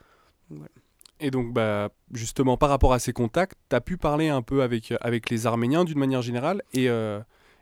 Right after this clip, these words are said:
Speaker 2: et est-ce que t'as ressenti un peu cette, euh, ce, ce poids de l'histoire qu'il y a, euh,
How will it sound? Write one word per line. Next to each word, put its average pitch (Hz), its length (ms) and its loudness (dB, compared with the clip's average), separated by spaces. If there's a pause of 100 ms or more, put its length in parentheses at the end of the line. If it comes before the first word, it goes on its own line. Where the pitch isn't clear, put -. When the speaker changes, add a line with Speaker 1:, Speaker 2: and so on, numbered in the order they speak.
(140)
Speaker 2:
et 117 580 0
est-ce 123 260 -4
que 156 600 2 (160)
t'as 120 100 0
ressenti 147 480 0
un 143 120 2
peu 143 220 4
cette, 123 280 -2
euh, 107 180 2
ce, 110 220 -6
ce - 140 -6
poids 131 260 4
de 127 40 -6
l'histoire 135 520 4
qu'il - 160 -2
y 139 40 4
a, 139 180 2
euh, 113 100 0